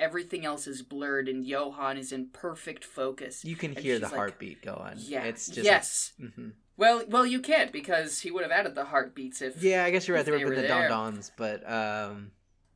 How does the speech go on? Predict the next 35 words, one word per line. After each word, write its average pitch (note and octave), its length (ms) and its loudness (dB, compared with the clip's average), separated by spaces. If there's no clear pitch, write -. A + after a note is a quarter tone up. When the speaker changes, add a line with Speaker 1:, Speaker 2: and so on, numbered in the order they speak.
Speaker 1:
Yeah, D#3+ 380 2
but E3+ 380 2
actually, B3 340 4
I F#3+ 60 8
mean, F#3+ 140 0
that E3+ 160 6
might D3+ 120 -2
be C#3+ 100 -4
a C#3 60 0
bit C3+ 160 -2
much. C3+ 220 -4
Maybe A#3+ 160 0
you B3+ 80 0
can C4+ 200 2
hear F#3 120 -6
the C#3 80 -2
heartbeat. C3+ 300 -4
I A#3 80 8
don't A3+ 100 2
know, F3+ 140 0
but, E3 220 0
but F#3 260 -2
yeah, E3 280 -6
and D#3 80 -4
she's D#3 140 -10
like, C#3+ 140 -6
"Who, G3+ 260 -6
who G3 280 -4
is - 340 -8
that?" - 440 -6
And D#3+ 100 -2
then D#3+ 80 -6
she's E3+ 160 -10
like, E3+ 180 -6
"I, E3 140 -2